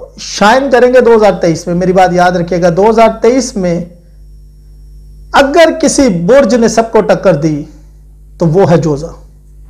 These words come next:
अगर किसी बुर्ज ने एक्स्ट्रा इनकम कमाई, तो वो है जोजा।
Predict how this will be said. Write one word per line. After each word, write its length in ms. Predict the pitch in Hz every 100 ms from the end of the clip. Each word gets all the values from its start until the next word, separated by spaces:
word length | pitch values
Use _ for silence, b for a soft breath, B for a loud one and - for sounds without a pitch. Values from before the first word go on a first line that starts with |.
| - - - - - - - - - - - - - - -
अगर 240 | 220 285 285
किसी 240 | 277 294
बुर्ज 460 | 233 170 202 277 247
ने 200 | 254 247
एक्स्ट्रा 240 | 226 254
इनकम 260 | 233 220 226
कमाई, 320 | 226 202 208
तो 100 | 214
वो 120 | 190 180
है 100 | 170
जोजा। 320 | 156 147